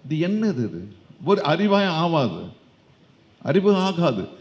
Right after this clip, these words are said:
நீங்கள் தெரிந்து கொள்ள வேண்டியது ஒரே ஒரு விஷயம், நீங்கள் கணிதமாகட்டும், அ, பிசிக்ஸ் ஆகட்டும், சயின்ஸ் ஆகட்டும், எல்லாவற்றையும் உங்கள் தாய்மொழியிலே, நீங்கள் பேசுகின்ற மொழியிலே உள்வாங்கிக் கொண்டு,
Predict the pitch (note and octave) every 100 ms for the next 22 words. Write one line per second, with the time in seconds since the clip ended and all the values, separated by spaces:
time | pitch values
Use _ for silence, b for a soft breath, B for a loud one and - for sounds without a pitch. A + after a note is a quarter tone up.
0 | B B B B _ - D3 A3+ B3 B3
1 | - F#3 F3+ C#3+ C#3+ B2+ A#2 A2+ G#2+ G#2
2 | B2+ D3+ C#3 B2+ - A2 G2+ - B B
3 | B G2+ C#3+ D#3 D#3+ D#3+ - - - A#2+
4 | D3 D3+ D3 D3 C#3+ - D#3 D#3 A#2+ -
5 | - - B2 A#2+ A2+ A2 C3+ B2 D3 -
6 | D#3 C#3+ C#3 C#3+ C#3 - B2 C#3+ C#3 C#3+
7 | C#3 B2 C3+ A2+ B2+ F3 F#3+ F#3 - D#3+
8 | C3 A2 - B B - D3 F3+ G3 D3+
9 | A#2+ B2 B2+ B2 A2+ A2+ G#2+ G2+ G2 D3
10 | D#3 B2+ - D3+ E3+ D#3 C#3 A#2+ A2 A#2
11 | B2 B2 A#2 G2 A#2+ F3 F3 E3 D3+ -
12 | A#2+ A2+ G2+ E2